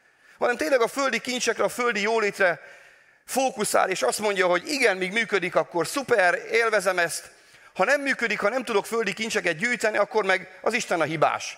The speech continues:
Hát akkor miért kéne hinnem benne? Megvádolom az embereket, és,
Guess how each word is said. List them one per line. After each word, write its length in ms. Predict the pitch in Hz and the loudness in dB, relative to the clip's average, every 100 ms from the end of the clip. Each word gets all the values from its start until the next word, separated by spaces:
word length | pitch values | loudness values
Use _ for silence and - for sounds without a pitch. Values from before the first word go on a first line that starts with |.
| - | -4
Hát 140 | - | -4
akkor 220 | - 311 | -4 -4
miért 180 | 320 330 | -4 -4
kéne 240 | 302 285 262 | -2 -2 -2
hinnem 340 | 277 233 170 | -2 0 2
benne? 420 | 151 127 107 107 - _ _ _ _ _ - - | 2 0 -6 -10 -14 _ _ _ _ _ -20 -4
Megvádolom 580 | 392 311 302 240 220 190 | 0 4 4 2 2 0
az 120 | 214 | 2
embereket, 560 | 226 202 180 185 175 | 2 2 0 0 -2
és, 300 | 170 160 - | -2 -2 -4